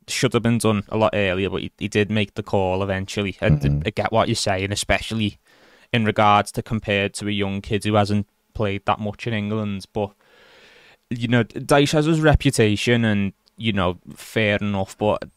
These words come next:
Speaker 1: I think if Jared Branthwaite was genuinely a, clearly a better player, I think he'd eventually cave in.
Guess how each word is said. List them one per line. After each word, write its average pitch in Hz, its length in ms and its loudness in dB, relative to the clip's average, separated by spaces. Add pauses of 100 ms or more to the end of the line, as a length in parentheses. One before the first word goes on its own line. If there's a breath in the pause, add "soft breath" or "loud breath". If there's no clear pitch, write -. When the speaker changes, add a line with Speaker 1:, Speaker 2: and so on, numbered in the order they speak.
(100)
Speaker 1:
I - 60 -6
think 120 300 -2
if 123 200 2 (160)
Jared 110 320 0
Branthwaite 104 460 0
was 107 140 -2 (100)
genuinely 101 680 0
a, 98 100 0 (640)
clearly 101 500 0
a 104 60 0
better 98 340 -4
player, 92 400 -2 (120)
I 92 100 -4
think 92 260 -8
he'd 90 300 -10
eventually 90 460 -12
cave 98 320 -8
in. 92 160 -6